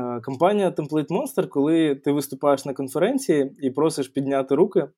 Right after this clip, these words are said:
чи хтось знає про Template Monster, то зазвичай, ну, м, та я не буду там прямо, ну, казати, там, знаєте, "Підняли руки, хто такий уклон?" Не всі підняли руки, так, всі знають, хто такий уклон, да?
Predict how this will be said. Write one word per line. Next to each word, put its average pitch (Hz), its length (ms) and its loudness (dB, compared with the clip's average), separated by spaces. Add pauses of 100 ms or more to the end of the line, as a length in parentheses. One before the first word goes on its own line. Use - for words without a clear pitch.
чи - 140 -10
хтось 139 240 4
знає 135 260 0
про 131 140 -8
Template 135 340 -4
Monster, 165 380 -6 (400)
то 143 80 -2
зазвичай, 143 760 2
ну, 151 420 -2 (180)
м, 143 400 -14
та 131 80 -2
я 139 140 2
не 135 100 -2
буду 135 240 0
там 120 220 -2
прямо, 123 540 2
ну, 127 120 -2
казати, 127 440 2
там, 113 220 -12
знаєте, 127 460 -6 (420)
"Підняли 147 400 2
руки, 226 240 4
хто 165 180 2
такий 151 240 2
уклон?" 135 360 4
Не 131 60 -2
всі 180 160 0
підняли 135 480 2
руки, 156 300 2
так, 120 180 0
всі 247 240 -2
знають, 156 300 -2
хто 135 140 -6
такий 131 260 -2
уклон, 120 360 -4
да? 170 180 -4